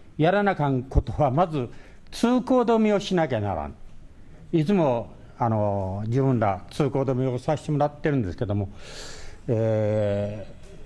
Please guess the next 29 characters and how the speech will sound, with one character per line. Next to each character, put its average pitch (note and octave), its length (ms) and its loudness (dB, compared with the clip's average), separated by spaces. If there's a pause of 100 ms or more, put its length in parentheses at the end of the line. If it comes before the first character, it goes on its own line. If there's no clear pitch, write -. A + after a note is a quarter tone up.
(400)
ー、 - 40 -12
集 A3 260 2
中 A3+ 200 2
豪 A3 160 4
雨 G3 100 4
の C3+ 80 2
時 C3+ 180 0
に A#2+ 140 2
一 B2 160 -8
回、 C3 360 2 (360)
え F#2+ 320 -6 (360)
ー、 B2 220 -8 (160)
車 D#3 340 2
が、 C#3 280 0
お B2+ 100 2
ば D#3 120 4
あ D3+ 40 0
さ D3+ 140 0
ん D3 80 0
の D3+ 80 2
人 C3+ 220 -2
が B2 180 2
車 C#3 340 0
で C3+ 80 2
入 G#2+ 140 2
っ - 20 -6
て - 180 -2
き A#2+ 80 -4
て、 D#3 220 0